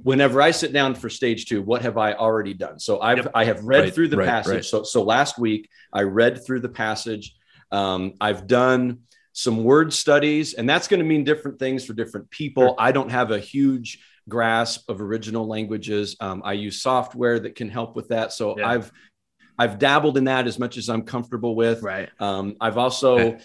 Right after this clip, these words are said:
Speaker 1: I've explored several English versions, if you're comfortable with that, both
Speaker 2: Yeah.
Speaker 1: formal equivalent and dynamic equivalent, maybe even
Speaker 2: Sure.
Speaker 1: a paraphrase in there, just to get a handle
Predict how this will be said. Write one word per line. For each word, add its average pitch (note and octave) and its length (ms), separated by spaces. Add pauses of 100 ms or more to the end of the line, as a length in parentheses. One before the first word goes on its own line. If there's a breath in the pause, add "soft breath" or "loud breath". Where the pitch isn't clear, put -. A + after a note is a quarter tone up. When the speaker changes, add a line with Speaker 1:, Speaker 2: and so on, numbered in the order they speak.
(200 loud breath)
Speaker 1:
I've A2 200
explored B2+ 920
several A#2+ 840 (120)
English C#3+ 400
versions, B2+ 500
if G2+ 120
you're A2+ 80
comfortable A#2+ 460
with A2+ 180
that, A2 380
both A#2 260
Speaker 2:
Yeah. - 520
Speaker 1:
formal D3+ 340
equivalent A#2+ 680
and G#2+ 240
dynamic A#2+ 540
equivalent, A2 500
maybe A2+ 220
even G#2 180
Speaker 2:
Sure. A#2+ 100
Speaker 1:
a - 40
paraphrase A#2 500
in A2 60
there, G#2+ 140
just C#3 260
to E3 60
get D3 200
a B2+ 60
handle A#2+ 760